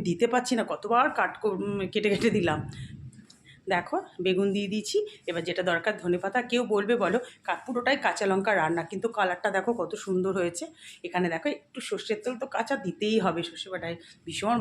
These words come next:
ভালো লাগে। আর এইটাও খেতে কিন্তু দুর্দান্ত হয়েছিল। মানে নিজে রান্না করে বলছি না, এটা আমার মেয়ের ভীষণ পছন্দ, মেয়ের খুব ভালো লেগেছিল। ভয়েস ওভারটা যেটু পরে দিচ্ছি, ওই জন্য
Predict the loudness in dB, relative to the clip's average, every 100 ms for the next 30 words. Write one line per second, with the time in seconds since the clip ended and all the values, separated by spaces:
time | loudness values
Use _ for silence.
0 | 0 -2 -2 -6 -12 _ -20 -10 -6 -4
1 | -6 -6 -8 -6 -6 -6 -4 -4 0 0
2 | -2 -4 -6 -2 0 0 2 2 2 0
3 | -8 -12 -14 -16 -6 2 6 6 6 4
4 | 4 4 4 6 6 6 4 4 4 4
5 | 6 6 4 2 -6 -4 0 0 0 -2
6 | -2 -4 -4 -4 -6 -4 -2 0 0 0
7 | 0 -2 -2 -4 -6 -12 -18 -8 0 0
8 | 2 2 2 0 0 -2 0 2 2 0
9 | -2 -4 -10 -12 -18 -6 2 4